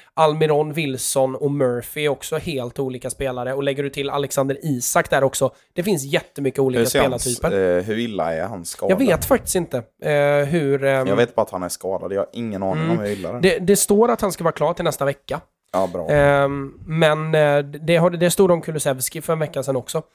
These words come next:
Speaker 2: Ja, just
Speaker 1: Så vi, vi får väl se helt enkelt. Men, eh, jag tycker att United gör en rätt bra match. Eh, om än lite liksom, de, de får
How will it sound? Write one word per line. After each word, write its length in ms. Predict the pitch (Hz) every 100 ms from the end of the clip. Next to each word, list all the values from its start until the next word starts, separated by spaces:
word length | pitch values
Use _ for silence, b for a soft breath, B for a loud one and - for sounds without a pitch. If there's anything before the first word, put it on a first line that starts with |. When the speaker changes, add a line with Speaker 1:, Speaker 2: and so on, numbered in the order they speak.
| B -
Speaker 2:
Ja, 200 | 90 87
just 160 | 85
Speaker 1:
Så 260 | 175 165 160
vi, 120 | 165
vi 180 | 170 180
får 120 | 180
väl 100 | 180
se 180 | - 202
helt 160 | 165 139
enkelt. 320 | 127 135 127
Men, 200 | 160 160 -
eh, 100 | - 170
jag 440 | 170 156 180 202
tycker 180 | 247 208
att 80 | 175
United 340 | 170 151 160
gör 140 | 151 139
en 80 | 139
rätt 180 | 127
bra 260 | 135 123 220
match. 420 | 123 - - - -
Eh, 480 | - 147 143 139 139 95 - - - 156
om 260 | 190 202 214
än 280 | 175 190 196
lite 540 | 196 - - 151 151
liksom, 520 | 151 - 160 151 143 - _ _ _ _ _ - 170 -
de, 220 | 208 196
de 220 | 226 220
får 200 | - 233